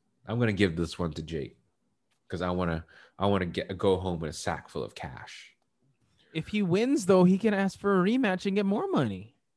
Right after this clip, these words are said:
Speaker 1: That's also true.
Speaker 2: Because he says he's,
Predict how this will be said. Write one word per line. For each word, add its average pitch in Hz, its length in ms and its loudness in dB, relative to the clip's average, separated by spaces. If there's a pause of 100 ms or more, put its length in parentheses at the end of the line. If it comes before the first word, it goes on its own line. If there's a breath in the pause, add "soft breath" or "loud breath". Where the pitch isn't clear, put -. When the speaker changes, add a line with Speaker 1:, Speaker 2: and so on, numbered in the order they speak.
(520)
Speaker 1:
That's 90 240 -4
also 131 360 -2
true. 69 320 -8 (460)
Speaker 2:
Because 185 280 -2
he 240 140 0
says 196 400 2 (260 soft breath)
he's, 165 400 -6